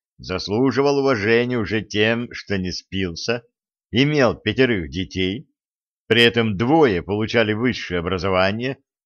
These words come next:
и остальных не минует чаша сия. Я, Дима, наизнанку вывернусь, но мои дети неучими не останутся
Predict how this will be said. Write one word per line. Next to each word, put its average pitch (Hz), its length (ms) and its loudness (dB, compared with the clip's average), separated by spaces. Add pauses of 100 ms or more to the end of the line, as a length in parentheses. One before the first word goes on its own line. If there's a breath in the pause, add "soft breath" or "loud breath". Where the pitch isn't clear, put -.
(300)
и 90 100 -2
остальных 95 800 -2
не 110 160 -2
минует 131 420 -2
чаша 120 460 2
сия. 120 480 -4 (1500)
Я, 101 500 2
Дима, 101 760 -2 (360)
наизнанку 104 840 -2
вывернусь, 98 1120 -4 (500)
но 117 260 2
мои 135 300 2
дети 127 380 4
неучими 120 720 -2
не 113 140 -2
останутся 110 920 -2